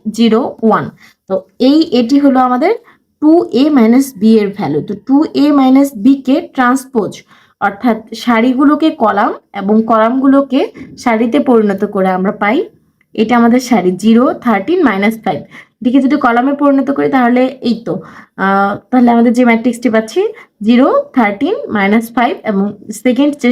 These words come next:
সারি ওয়ান, ফোরটিন, নাইন, ওয়ান, ফোরটিন, নাইন এবং থার্ড যে সারি মাইনাস ফাইভ, জিরো ওয়ান, মাইনাস ফাইভ, জিরো ওয়ান। এ হলো আমাদের টু এ মাইনাস বি এর ট্রান্সপোজ ম্যাট্রিক্স, টু এ মাইনাস বি এর ট্রান্সপোজ ম্যাট্রিক্স।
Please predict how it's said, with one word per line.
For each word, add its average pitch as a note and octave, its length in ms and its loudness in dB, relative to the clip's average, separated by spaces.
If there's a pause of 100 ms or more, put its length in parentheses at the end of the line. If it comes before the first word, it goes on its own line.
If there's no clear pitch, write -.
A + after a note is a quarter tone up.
(120)
সারি A3+ 200 2 (160)
ওয়ান, G#3+ 260 2 (360)
ফোরটিন, B3 560 -2 (360)
নাইন, A#3 180 -2 (220)
ওয়ান, A#3 240 2 (760)
ফোরটিন, B3+ 420 0 (380)
নাইন A3+ 180 0 (240)
এবং G3 120 -6 (140)
থার্ড C4+ 280 2 (100)
যে C4+ 80 2 (100)
সারি C4+ 160 2 (140)
মাইনাস A#3 360 0
ফাইভ, D#4+ 140 0 (160)
জিরো G3+ 200 0
ওয়ান, D#3 120 -2 (100)
মাইনাস G3+ 280 0
ফাইভ, D#4 140 0 (120)
জিরো F3 200 -4
ওয়ান। F#3+ 120 -6 (480)
এ - 100 4
হলো A#3 240 2
আমাদের A#3 240 0 (160)
টু B3+ 80 -4 (160)
এ - 20 2 (120)
মাইনাস A3+ 240 4 (120)
বি A#3 120 0
এর E4 80 -6 (100)
ট্রান্সপোজ A3+ 500 -2 (160)
ম্যাট্রিক্স, G3 440 -6
টু A3+ 60 -6 (100)
এ - 20 0 (120)
মাইনাস G#3+ 260 0 (100)
বি A#3+ 160 -2
এর B4+ 60 -2 (400)
ট্রান্সপোজ A3+ 520 -4 (160)
ম্যাট্রিক্স। F#3 500 -8